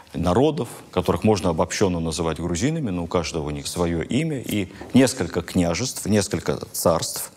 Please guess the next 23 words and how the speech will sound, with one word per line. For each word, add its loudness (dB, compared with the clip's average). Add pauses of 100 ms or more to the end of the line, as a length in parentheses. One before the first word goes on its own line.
(160)
И 4
вот 6
Багратиды 4
правили 2
почти -4
тысячу 0
лет, 2 (600)
правили 4
территориями 2 (380)
в -8
Грузии 4
еще -4
с -6
девятого 0
века. -8 (460)
Еще 4
во 6
времена 2
Петра 2
Первого 0 (960)
предки 2
Багратиона 0 (100)
начали -2